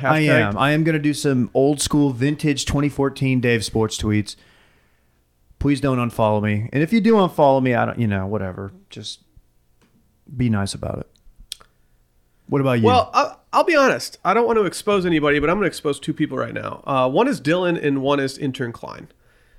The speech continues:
Speaker 2: And I put a text in our group text, and I said, "Hey, does anybody wanna play golf this weekend?" The response that I got was dead silence for about three hours until finally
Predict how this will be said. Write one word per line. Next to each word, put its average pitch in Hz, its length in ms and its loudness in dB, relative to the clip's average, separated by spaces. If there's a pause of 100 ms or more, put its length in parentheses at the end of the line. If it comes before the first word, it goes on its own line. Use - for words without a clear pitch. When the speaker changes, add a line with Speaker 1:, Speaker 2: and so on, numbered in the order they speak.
(240)
Speaker 2:
And 165 400 2
I 220 120 4
put 311 180 -2
a 269 80 0
text 160 440 -2
in 156 60 -2
our 139 120 2
group 120 260 -8
text, 110 320 -8
and 131 100 -6
I 131 60 0
said, 139 380 -4 (300)
"Hey, 202 180 -2
does 160 200 -6
anybody 240 300 2
wanna 175 220 -2
play 147 180 -4
golf 131 340 -2
this 110 200 -12
weekend?" - 400 -16 (880)
The 196 80 -2
response 359 500 2
that 233 100 0
I 185 120 4
got 143 500 0 (640)
was 180 380 0 (320)
dead 311 240 4
silence 127 640 -2 (100)
for 165 300 0
about 135 460 0 (120)
three 185 300 0
hours 110 400 0
until 156 500 0
finally 147 720 0